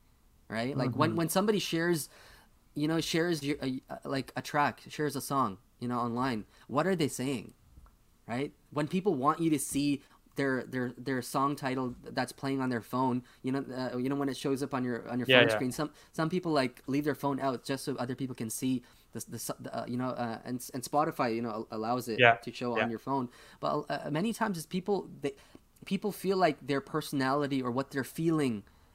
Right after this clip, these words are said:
Speaker 1: is, is reflected th-, through that song, and, and, and, and, and, and, and this way, s-,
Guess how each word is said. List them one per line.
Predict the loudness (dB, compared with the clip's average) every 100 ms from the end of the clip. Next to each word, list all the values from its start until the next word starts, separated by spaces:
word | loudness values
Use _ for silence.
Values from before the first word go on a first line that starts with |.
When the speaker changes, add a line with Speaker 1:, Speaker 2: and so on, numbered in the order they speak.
| _
Speaker 1:
is, | -2 -2 -4 -10 -8
is | -6 -2
reflected | -4 0 -2 -2 -6
th-, | -8
through | -2
that | 0 0
song, | 0 4 4 2
and, | -2 -4 -8 -16 -4
and, | -2 -2 -2
and, | -2 -2 -2 -6 -4
and, | -4 -4
and, | -6 -6
and, | -6 -8 -10 -14
and | -8 -4
this | -4 -2
way, | 0 0 -4
s-, | -12